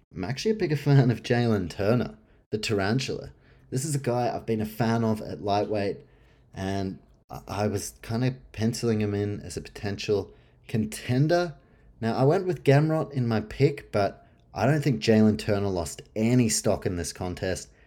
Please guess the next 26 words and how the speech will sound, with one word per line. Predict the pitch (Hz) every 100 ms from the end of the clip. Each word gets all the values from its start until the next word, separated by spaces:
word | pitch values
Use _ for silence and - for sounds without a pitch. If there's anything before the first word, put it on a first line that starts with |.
| _
He | 131
actually | 190 - 180
led | 123 107 110 143 151 - _
the | -
significant | 110 113 117 117 120 107
strike | - 110 120 135
numbers. | 131 143 151 147 - _
It | -
was | 104 107
just | - 131 -
the |
takedowns | - - 107 113 143 135 139 135 -
and | 95 90
the |
ground | 82 98 107
control | 107 123 - 113
time | 113 127 117 120 - - -
that | 92
won | 95 98 98 -
Gamrot | - 98 98 95 -
the |
fight. | - - 110 120 95 - _ _ _ _
Uh, | 95
but | 110 110
Mateusz | 107 - 143 196 214
Gamrot, | - 92 113 92